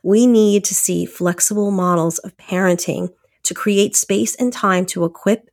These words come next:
and release gifted women into their calling." 'Cause let me tell you, motherhood is a role. A lot of women believe it's a calling. I agree with that. But you may very well, when your children are all grown like mine, you may wake up one day and say,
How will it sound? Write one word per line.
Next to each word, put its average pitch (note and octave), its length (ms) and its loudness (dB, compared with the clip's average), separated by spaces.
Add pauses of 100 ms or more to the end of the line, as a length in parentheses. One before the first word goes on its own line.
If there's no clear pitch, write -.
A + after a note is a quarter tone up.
and G#3+ 100 2
release F#3 640 0 (300)
gifted G#3 360 2
women E3+ 440 2
into G3+ 260 -2
their E3 160 0
calling." E3 520 -6 (120)
'Cause G3 140 -10
let C4 100 4
me D4 60 2
tell C4+ 220 -2
you, E3+ 200 0 (260)
motherhood F#3+ 840 2 (380)
is F3 140 2
a F3 80 4
role. E3 480 0 (420)
A F#3+ 80 -4
lot F3+ 200 2
of F#3 80 0
women G#3 220 6
believe G3+ 280 2
it's G3 140 -4
a - 40 -10
calling. - 480 0 (240)
I G#3+ 100 2
agree G#3+ 320 4
with F#3 240 0
that. - 240 -10 (140)
But - 200 0
you A3+ 300 6
may A#3+ 400 6 (420)
very G3+ 360 6
well, F#3 260 4
when D#3+ 160 2
your F#3+ 160 2
children A3 380 2
are E3+ 120 2
all F#3 180 4
grown A3+ 300 4
like A3+ 180 4
mine, F3 380 0 (200)
you F#3 100 0
may E3+ 100 4
wake F3+ 300 6
up A#3+ 120 2
one A3+ 120 4
day G#3+ 160 4
and F#3+ 100 2
say, F3 300 0